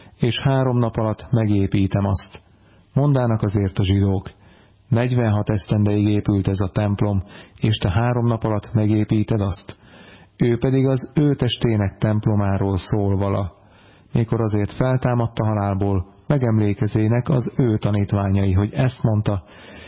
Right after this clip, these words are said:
és hívének az írásnak és a beszédnek, amelyet Jézus mondott vala. Amint pedig Jeruzsálemben vala húsvétkor az ünnepen,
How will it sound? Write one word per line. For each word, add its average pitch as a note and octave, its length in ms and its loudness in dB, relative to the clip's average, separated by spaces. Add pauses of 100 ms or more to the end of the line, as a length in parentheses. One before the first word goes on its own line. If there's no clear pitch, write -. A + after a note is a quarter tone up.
(240)
és G#2 320 0
hívének B2 500 2
az G2+ 220 -2
írásnak A2 760 0 (200)
és - 260 0
a G#2 60 0
beszédnek, A2 680 0 (420)
amelyet B2+ 420 0
Jézus G#2 440 2
mondott G2+ 380 2
vala. G2+ 360 -2 (360)
Amint D3+ 320 2
pedig C#3+ 280 2
Jeruzsálemben G2+ 800 2
vala G2 240 2
húsvétkor G#2+ 640 0
az G2+ 200 -4
ünnepen, A#2 640 2